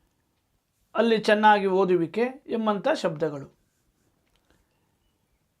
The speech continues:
ಈ ಎರಡಕ್ಕೂ ಇರುವಂಥದ್ದು ಪದ ಮತ್ತು ವಾಕ್ಯಗಳ ನಡುವಿರುವಂತಹ ಸಂಬಂಧ. ಸಮಾನಾಧಿಕರಣ್ಯ ಅಂದರೆ ಏನು?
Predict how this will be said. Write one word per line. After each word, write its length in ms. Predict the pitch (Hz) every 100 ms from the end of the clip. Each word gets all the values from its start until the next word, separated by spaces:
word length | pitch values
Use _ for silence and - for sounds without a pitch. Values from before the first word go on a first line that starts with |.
| _ _ _ _ _ _ -
ಈ 100 | 269 254
ಎರಡಕ್ಕೂ 720 | 240 277 294 247 - 302 311
ಇರುವಂಥದ್ದು 720 | 269 269 262 247 254 226 285 202 202 254 - _ _ _ _ _ _ _ _ _ _ _ _ _ _ _ _
ಪದ 160 | 226 233
ಮತ್ತು 420 | 285 262 254 294
ವಾಕ್ಯಗಳ 520 | 226 214 220 262 240
ನಡುವಿರುವಂತಹ 800 | 226 214 208 214 202 190 185 214
ಸಂಬಂಧ. 500 | 277 165 160 147 127 - _ _ _ _ _ _ _ _ _ _ _ - - _ _ _ _ _ _ _ _ _ _ _ _ _ _ _ _ _ _ -
ಸಮಾನಾಧಿಕರಣ್ಯ 1080 | 214 262 349 359 330 269 269 269 247 233
ಅಂದರೆ 320 | 226 220 208
ಏನು? 220 | 185 175